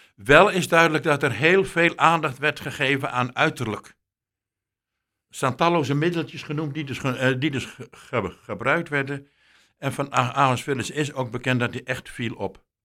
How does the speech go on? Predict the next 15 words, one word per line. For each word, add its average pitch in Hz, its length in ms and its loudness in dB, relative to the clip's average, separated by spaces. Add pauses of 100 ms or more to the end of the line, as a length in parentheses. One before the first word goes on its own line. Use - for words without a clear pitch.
uiterlijk. 113 540 -6 (2250)
En 110 340 -6
dat 123 160 -4
zal 120 160 2
later 123 300 2
bij, 110 300 -2
bij 123 200 4
Esther 123 260 -4
ook 131 160 -6
nog 117 120 -4
een 117 120 -2
andere 123 340 0
rol 101 240 -2
gaan - 220 -12
spelen. 110 500 -10